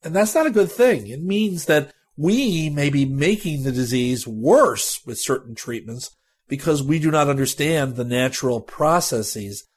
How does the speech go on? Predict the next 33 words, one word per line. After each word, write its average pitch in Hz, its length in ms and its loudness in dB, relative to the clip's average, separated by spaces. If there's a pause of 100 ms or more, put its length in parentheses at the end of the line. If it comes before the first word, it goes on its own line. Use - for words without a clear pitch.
(240)
of 107 180 -8
cell 98 260 -6
clearance. - 760 0 (840)
If - 180 -2
what 214 140 4
Moreno 175 520 4
is 131 140 0
saying 151 300 -2
is 113 160 -6
true, 156 440 2
then 139 220 -2
we 147 100 0
need 139 180 -2
to 131 80 0
back 117 340 0
off 156 500 4 (400)
and 139 140 -2
let 139 140 0
the 131 60 0
brain 139 540 0
kill 139 640 2 (220)
those 120 260 0
badly 107 520 -2
behaving 98 680 -14
cells. 113 760 -2 (1000)
Moreno 240 300 4
concludes 196 500 2
the 175 140 -2
article 143 340 4
with 131 120 0
the 127 60 -8
following, 107 600 0
quote, 190 400 2